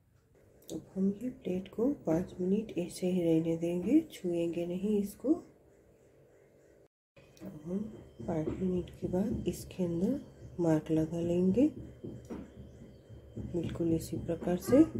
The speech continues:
यहाँ पे हमने cut mark लगा लिया है।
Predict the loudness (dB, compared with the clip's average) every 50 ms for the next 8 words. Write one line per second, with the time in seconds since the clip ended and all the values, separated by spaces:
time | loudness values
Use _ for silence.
0 | -8 -8 -8 -8 -10 -10 -10 -10 -8 -8 -8 -8 -8 -8 -8 -8 -8 _ _ -20
1 | -20 -20 -18 -12 -10 -8 -8 -8 -10 -10 -6 -4 -2 -2 0 0 0 0 0 0
2 | -2 -4 -6 -6 -6 -6 -6 -6 -6 -6 -4 -4 -2 -4 -4 -8 -8 -4 -2 0
3 | 2 2 2 2 2 0 -2 -2 0 2 2 2 2 4 2